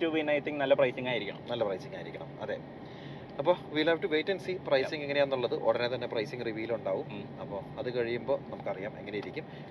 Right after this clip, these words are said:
Speaker 2: And possibly we'll bring a more detailed review. ഒരു ഇ വി ഓടിക്കുന്ന പോലെ എന്ന് പറഞ്ഞൊരു സിറ്റി കണ്ടീഷൻസിലും അങ്ങനത്തെ കാര്യങ്ങളിലും നമ്മളൊരു ഡീറ്റെയിൽഡ് ആയിട്ട് റിവ്യൂ കൊണ്ടുവരാം. അപ്പൊ ഇന്നത്തെ ഈ റിവ്യൂ നമുക്കിവിടെ wrap up ചെയ്യാം.
Speaker 1: ഉം.
Speaker 2: അല്ലേ?
Speaker 1: Yeah.
Speaker 2: Thank you so much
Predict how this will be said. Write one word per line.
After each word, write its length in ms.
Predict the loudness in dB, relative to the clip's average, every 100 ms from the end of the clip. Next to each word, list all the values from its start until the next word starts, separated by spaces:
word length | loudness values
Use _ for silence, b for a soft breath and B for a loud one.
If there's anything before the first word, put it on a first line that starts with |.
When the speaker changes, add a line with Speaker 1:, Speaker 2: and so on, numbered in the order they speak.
| 2
Speaker 2:
And 100 | 2
possibly 600 | 0 2 2 2 -2 0
we'll 220 | 0 0
bring 180 | -2 -2
a 120 | -2
more 260 | 0 0 0
detailed 440 | -2 0 0 2 -4
review. 200 | -4 -4 -6
ഒരു 200 | -6 -6 -8 B B -6
ഇ 100 | -2
വി 120 | 2
ഓടിക്കുന്ന 420 | 4 4 2 2
പോലെ 160 | 2 2
എന്ന് 120 | 0
പറഞ്ഞൊരു 200 | 0 -2
സിറ്റി 260 | -4 -4 -2
കണ്ടീഷൻസിലും 720 | -2 -2 -4 -4 -4 -2 -2
അങ്ങനത്തെ 280 | 0 0
കാര്യങ്ങളിലും 520 | 4 4 4 0 -2 -2
നമ്മളൊരു 300 | 0 -2 -2
ഡീറ്റെയിൽഡ് 340 | -4 -2 -2
ആയിട്ട് 240 | -2 -2
റിവ്യൂ 220 | -4 -6 -8 -6 -6 -6
കൊണ്ടുവരാം. 300 | -6 -6 -8 -10 -10 B B
അപ്പൊ 140 | 0
ഇന്നത്തെ 240 | 2 2 2
ഈ 20 |
റിവ്യൂ 260 | 2 2
നമുക്കിവിടെ 420 | 0 0 2 0 0 0
wrap 220 | 0 2
up 60 | 0
ചെയ്യാം. 240 | 2 2
Speaker 1:
ഉം. 300 | 0 -8 -6
Speaker 2:
അല്ലേ? 160 | 2 4
Speaker 1:
Yeah. 300 | 4 0 -4 -6 -2 0
Speaker 2:
Thank 160 | 2
you 60 | 0 0
so 100 | 2
much 120 | 0